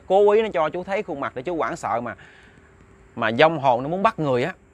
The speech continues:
thì nó phải làm cho mình hoảng sợ như vậy để mà hồn vía không có, có, có, có định được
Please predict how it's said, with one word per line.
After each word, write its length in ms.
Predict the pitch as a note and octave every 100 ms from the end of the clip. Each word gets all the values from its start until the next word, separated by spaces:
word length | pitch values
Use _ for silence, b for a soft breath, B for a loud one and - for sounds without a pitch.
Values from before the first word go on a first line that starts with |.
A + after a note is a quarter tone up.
| -
thì 100 | G#2+
nó 100 | A#2
phải 120 | D3
làm 340 | C#3 - C#3
cho 80 | B2
mình 240 | C3 G#2+ G2
hoảng 220 | G2 D3+
sợ 260 | G#2 F2+ G#2+
như 100 | A2
vậy 240 | F2 F#2 -
để 120 | F#2+
mà 120 | A2+ F#2
hồn 260 | F#2+ F#2
vía 200 | G2+ D3
không 300 | E3 C3 G#2+
có, 160 | G2+ C3
có, 100 | C#3 B2
có, 280 | C3 A#2+ B2 B B B B _ - _
có 100 | C#3+
định 240 | A#2 G2 G#2+
được 180 | F#2